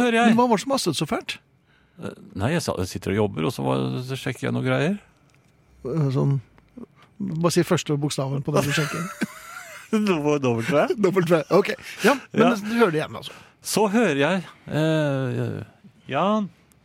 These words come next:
Speaker 2: Hm.
Speaker 1: Og, og så tenker jeg, «Nei, nå er det jo ingen der.» Og så, så, så går jeg ut, så ser jeg rett inn på, og det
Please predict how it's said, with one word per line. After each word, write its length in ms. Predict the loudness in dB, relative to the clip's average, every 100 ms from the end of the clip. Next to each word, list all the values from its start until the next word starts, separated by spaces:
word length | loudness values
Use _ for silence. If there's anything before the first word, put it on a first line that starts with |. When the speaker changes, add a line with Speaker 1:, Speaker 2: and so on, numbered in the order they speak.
| _ _
Speaker 2:
Hm. 140 | -2 -2 -6 _ _ _ _
Speaker 1:
Og, 160 | -4 -4 -6
og 80 | -6
så 100 | -4
tenker 220 | -4 -6
jeg, 40 | -10
«Nei, 260 | -6 -2
nå 160 | 0 2 2
er 180 | 2 0
det 60 |
jo 40 | 2
ingen 160 | 2 2
der.» 280 | 2 2 -2 _ _ -12
Og 100 | -6
så, 140 | -4 -4 -6 -10 -10
så, 320 | -8 -8 -6
så 140 | -6 -2
går 200 | 2 4
jeg 200 | 4 2
ut, 220 | 0 -6 -18 _ _ _ _ _ -10
så 160 | -6
ser 300 | -2 0 2 2
jeg 80 | 0
rett 240 | -4 -8 -4
inn 200 | -2 -2
på, 240 | -4 0 2 4 2 2 -2 -4 -6
og 100 |
det 40 | -4